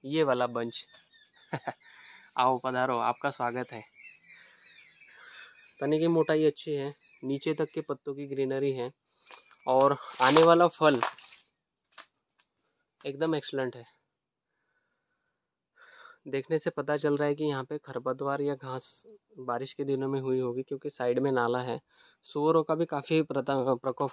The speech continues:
है यहाँ पर। नीचे निकला हुआ बंच नहीं होगा, अभी ऊपर ही सर के ऊपर काफ़ी लेकर खड़ा है और हेवी यील्ड है।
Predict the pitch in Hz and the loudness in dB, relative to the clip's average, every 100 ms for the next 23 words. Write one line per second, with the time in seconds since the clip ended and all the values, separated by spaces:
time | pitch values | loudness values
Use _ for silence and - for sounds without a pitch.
0 | 139 131 123 - 131 - _ _ _ _ | -4 -6 -6 -2 -4 -4 _ _ _ _
1 | _ - 147 165 208 202 196 202 190 190 | _ -4 -2 2 6 6 8 10 10 10
2 | 180 180 185 175 180 160 143 165 - - | 8 6 4 6 6 6 4 2 0 -4
3 | 139 139 160 160 147 165 160 180 151 143 | 0 4 6 6 6 4 2 0 0 0
4 | 156 147 156 - 147 - 160 151 135 143 | 2 0 0 0 0 2 0 0 0 -2
5 | 139 147 - 123 135 131 143 _ _ - | 0 -2 0 2 2 0 -2 _ _ -4
6 | - - - - - 190 151 170 175 214 | -4 -4 -4 0 6 8 8 8 8 10
7 | 208 165 123 | 10 8 4